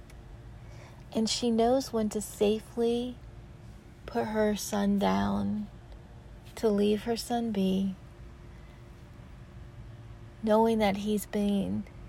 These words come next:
taken care of and it's all okay.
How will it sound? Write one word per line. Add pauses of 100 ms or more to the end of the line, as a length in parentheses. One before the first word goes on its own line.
(160)
taken
care
of (680)
and
it's (760)
all (140)
okay.